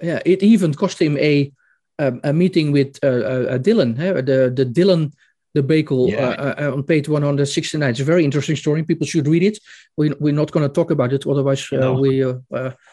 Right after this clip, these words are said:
Speaker 2: We
Speaker 1: we
Speaker 2: give
Speaker 1: re-,
Speaker 2: too much
Speaker 1: we, we
Speaker 2: away.
Speaker 1: re-, yeah, to reveal everything. But it's a very interesting, uh, story about, uh, how everything work, did not work out with, uh, uh, with Dylan. Uh, the, the boss is a very big fan. Nick Cave, uh, uh, says he's, uh, uh, feels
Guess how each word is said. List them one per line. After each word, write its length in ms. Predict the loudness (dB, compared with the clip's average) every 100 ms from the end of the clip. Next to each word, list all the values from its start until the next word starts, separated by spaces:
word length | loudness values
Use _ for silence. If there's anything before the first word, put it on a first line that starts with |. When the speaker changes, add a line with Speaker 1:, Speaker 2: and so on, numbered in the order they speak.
| _
Speaker 2:
We 140 | -2 2
Speaker 1:
we 180 | 4 2
Speaker 2:
give 60 |
Speaker 1:
re-, 40 | 2
Speaker 2:
too 80 |
much 140 | 4 4
Speaker 1:
we, 60 | 6
we 120 | 6
Speaker 2:
away. 120 | 8
Speaker 1:
re-, 140 | 6 2 -8
yeah, 160 | 0 0
to 220 | 2 4 6
reveal 560 | 4 4 4 4 4
everything. 540 | 2 2 0 -2 -4 -4 -12 -6
But 80 | -4
it's 120 | -2
a 40 |
very 140 | 0 0
interesting, 500 | 0 -2 -2 -2 -2
uh, 80 | -4
story 360 | -2 0 2
about, 300 | 0 -2 -4
uh, 200 | -6 -6 -8 _ _ _
how 180 | -6 -2
everything 460 | -2 -2 -2 -4 -2
work, 220 | -2 -2 -6 -10
did 160 | -4 0
not 140 | 0
work 200 | 2 0
out 160 | 0 -2
with, 260 | -2 -4 -4
uh, 260 | -2 -2 -10 _
uh, 160 | -8 -4
with 180 | 0 2
Dylan. 360 | 2 4 2 0 -10 -20 -6
Uh, 280 | -2 0 0
the, 280 | 0 -2 0
the 100 | 0
boss 400 | 2 2 0 -8 -6
is 140 | -2
a 40 |
very 260 | 0 2 2
big 200 | 0 -2
fan. 260 | 0 0 2
Nick 220 | 0 0
Cave, 420 | 2 4 2 -2 -20 _ _ _ -8
uh, 100 | -6 -6 -4
uh, 160 | -4 -2
says 400 | 0 0 0 -4 -4
he's, 360 | -2 -2 -4
uh, 200 | -6 -6 -6
uh, 60 | -4
feels 420 | 2 2 0